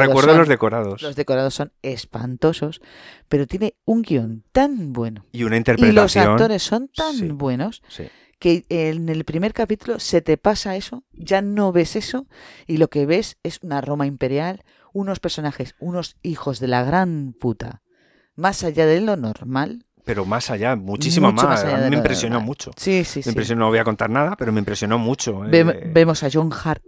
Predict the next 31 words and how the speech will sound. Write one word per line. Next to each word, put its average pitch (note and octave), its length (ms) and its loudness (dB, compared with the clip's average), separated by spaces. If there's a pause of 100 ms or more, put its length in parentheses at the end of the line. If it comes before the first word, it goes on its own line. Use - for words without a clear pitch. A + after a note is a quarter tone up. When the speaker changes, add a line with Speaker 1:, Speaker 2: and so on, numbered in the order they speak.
Speaker 2:
súper D#3 540 -2
joven, C#3+ 420 -2
Speaker 1:
Joder. - 260 -10
Speaker 2:
que D3 120 4
hace D#3 140 6
de D3 120 8
Calígula. C#3+ 520 0 (320)
Speaker 1:
Madre F#2+ 340 -12
mía, F2 200 -18 (160)
qué B2 120 -6
Calígula. G2+ 520 -8
Speaker 2:
Que, B2+ 140 -8
que - 160 -10
Calígula, B2+ 720 -4
nadie C3 280 2
ha C3+ 120 2
podido C3 360 0
superar A#2+ 380 -4
ese A#2 140 -6
Calígula C3+ 500 0
jamás. - 600 -4
Speaker 1:
No, - 100 -12
no. - 60 -10 (580)
Speaker 2:
Y E3 200 6 (200)
vais D#3 420 2
a G#3+ 80 -4
flipar E3 540 -4 (320)
porque C#3+ 440 2 (240)
toda B3 200 2
esta G3+ 240 -10
gente G#3+ 560 -10